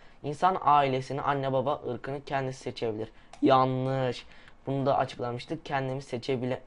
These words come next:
seçe-, seçemeyiz arkadaşlar. Zengin olan Müslümanların mallarının bir miktarını yılda bir kere ihtiyaç sahiplerine vermesi gereken farz olan ibadete ne denir?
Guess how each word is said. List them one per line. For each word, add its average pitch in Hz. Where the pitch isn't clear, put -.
seçe-, -
seçemeyiz 117
arkadaşlar. -
Zengin 202
olan 196
Müslümanların 135
mallarının 143
bir 175
miktarını 120
yılda 127
bir 185
kere 131
ihtiyaç 156
sahiplerine 117
vermesi 123
gereken 113
farz 147
olan 127
ibadete 123
ne 131
denir? 139